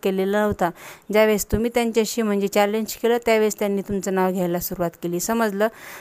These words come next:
त्यामुळं तुम्ही थोडासा बोलताना विचार करून बोलत जा. एखाद्या समोरची व्यक्ती म्हणजे, अ, त्या आपण जे म्हणतो ना, अ,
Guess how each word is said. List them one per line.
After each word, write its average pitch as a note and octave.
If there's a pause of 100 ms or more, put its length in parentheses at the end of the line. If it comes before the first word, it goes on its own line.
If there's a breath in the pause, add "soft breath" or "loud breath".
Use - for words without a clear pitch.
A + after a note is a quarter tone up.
(160 loud breath)
त्यामुळं B3+ (100)
तुम्ही B3
थोडासा B3
बोलताना A3+
विचार A3
करून G3
बोलत F3+
जा. E3+
एखाद्या G3
समोरची A3+
व्यक्ती A#3
म्हणजे, A3 (420 loud breath)
अ, F#3+ (100)
त्या G#3
आपण A3
जे A#3+
म्हणतो A3+
ना, A3 (400 loud breath)
अ, G3+